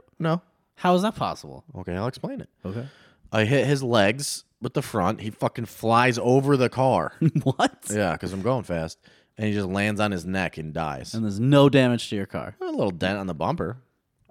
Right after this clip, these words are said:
Speaker 2: Okay.
Speaker 1: I'll pop it out, buff it out.
Speaker 2: <laughs> Okay. All right, go on.
Speaker 1: The point is, we pull over, we see he's dead.
Speaker 2: Yeah, yeah. Call
Speaker 1: You
Speaker 2: the cops right away, obviously.
Speaker 1: You're gonna call the cops right away.
Speaker 2: Ambulance, at least, yeah.
Speaker 1: Your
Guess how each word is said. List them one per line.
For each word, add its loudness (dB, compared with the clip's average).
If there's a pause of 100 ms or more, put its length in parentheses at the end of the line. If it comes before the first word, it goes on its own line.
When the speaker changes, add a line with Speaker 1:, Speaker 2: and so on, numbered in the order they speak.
(200)
Speaker 2:
Okay. -6 (120)
Speaker 1:
I'll -14
pop -2
it -2
out, -2
buff -4
it -4
out. -8
Speaker 2:
<laughs> -20
Okay. -4 (600)
All -4
right, -6 (100)
go -4
on. -2 (920)
Speaker 1:
The -6
point 2
is, 0
we 2
pull 4
over, 4
we 4
see 0
he's 0
dead. -2 (320)
Speaker 2:
Yeah, -2
yeah. -4 (840)
Call 0
Speaker 1:
You 0
Speaker 2:
the -4
cops -6
right -8
away, -4 (100)
obviously. -4
Speaker 1:
You're 4
gonna 4
call 4
the 0
cops 0
right 2
away. 0
Speaker 2:
Ambulance, -2
at -8
least, -8
yeah. -4 (340)
Speaker 1:
Your 0